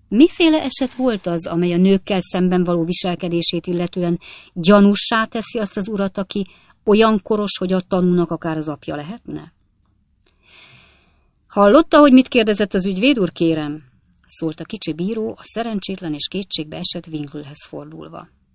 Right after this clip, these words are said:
„Mondja hát el, miben áll az az eset, amelyet említett?” „Bíró úr, kérem”, mondta Winkle úr reszketve a félelemtől. „Én, én inkább elhallgatnám.”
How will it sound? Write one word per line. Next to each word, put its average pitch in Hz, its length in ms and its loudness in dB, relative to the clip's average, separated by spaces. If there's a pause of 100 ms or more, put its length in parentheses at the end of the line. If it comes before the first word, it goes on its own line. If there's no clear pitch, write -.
„Mondja 226 380 4
hát 151 300 -8
el, 151 240 -12 (540)
miben 240 340 6
áll 160 160 2
az 151 100 -4
az 151 140 -8
eset, - 520 -10 (100)
amelyet 160 360 -4
említett?” 147 720 -12 (720)
„Bíró 240 360 2
úr, 214 160 -8
kérem”, 202 480 -8 (100)
mondta 185 280 -2
Winkle 190 340 0
úr 170 180 -6
reszketve 170 500 -6
a 151 40 -8
félelemtől. 147 760 -14 (140)
„Én, 269 280 4 (140)
én 254 240 2 (600)
inkább 277 260 4
elhallgatnám.” 202 920 -2